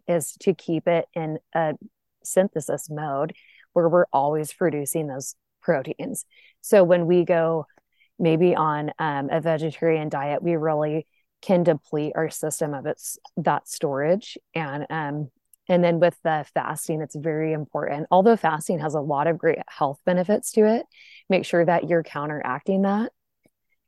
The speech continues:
And then if you're just altogether afraid to even eat protein because you've had a history of,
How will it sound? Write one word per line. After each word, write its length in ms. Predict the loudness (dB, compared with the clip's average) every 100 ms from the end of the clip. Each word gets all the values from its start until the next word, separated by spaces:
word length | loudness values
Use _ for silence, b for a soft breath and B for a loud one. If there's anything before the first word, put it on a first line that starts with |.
| 2
And 180 | 6 8
then 180 | 8 6
if 200 | 4 4
you're 160 | 4
just 240 | 6 4 4
altogether 600 | 2 4 4 4 2 0
afraid 680 | -2 -6 -4 -2 0 -2 -4 -14 -2
to 100 | 4
even 260 | 4 4 0
eat 180 | -2
protein 420 | 2 2 4 2 0
because 300 | 0 -2 0
you've 160 | -4
had 280 | -4 -2 0
a 60 | 0
history 580 | -4 -6 -4 -2 -2 0
of, 420 | 0 0 -4